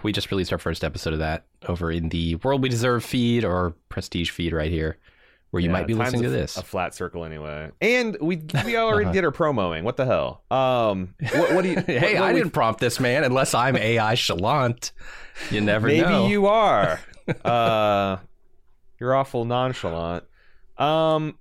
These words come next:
Speaker 2: I mean, I, I wanna talk about this Kelly thing because that's something I know that
Speaker 1: Yeah.
Speaker 2: me and, uh, B Michael were talking about, that we gave that a lot of props, that, like, oh, they actually are gonna have this kind of showdown between Ellie and Ked,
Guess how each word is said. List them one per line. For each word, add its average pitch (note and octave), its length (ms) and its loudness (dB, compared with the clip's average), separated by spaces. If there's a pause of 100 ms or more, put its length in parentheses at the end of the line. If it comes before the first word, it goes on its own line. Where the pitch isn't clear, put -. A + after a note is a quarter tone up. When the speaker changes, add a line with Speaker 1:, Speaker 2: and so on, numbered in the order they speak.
Speaker 2:
I F3+ 80 0
mean, G3 600 0 (1080)
I, F#3+ 220 2
I - 20 4
wanna B3 220 2
talk G#3+ 100 2
about E3+ 160 0
this B2+ 120 -4
Kelly A#2+ 300 2
thing B2+ 440 -2
because B2+ 320 -2
that's D3 180 0
something C#3 320 0
I A2+ 100 2
know A2+ 200 2
that G#2 100 0
Speaker 1:
Yeah. F#2 160 2
Speaker 2:
me G#2 160 0
and, F#2 240 -2
uh, E2+ 560 0
B G2 160 -4
Michael F#2 540 0
were E2 100 -4
talking E2+ 340 -2
about, D#2+ 340 -2
that F2+ 80 -2
we G2+ 120 -4
gave G2+ 220 -2
that F2+ 180 0
a F2+ 40 0
lot F#2 200 0
of - 80 -8
props, F#2 400 -2
that, - 100 -8
like, E2 160 -2
oh, A#2 220 4
they F#2+ 220 0
actually F#2+ 340 -2
are F2 40 -6
gonna F#2+ 180 -2
have G#2 240 -4
this E2+ 100 -6
kind D#2+ 160 -6
of - 60 -8
showdown F2+ 400 -2
between E2+ 240 -8
Ellie F2+ 320 -2
and D#2 160 -8
Ked, A#2+ 420 -2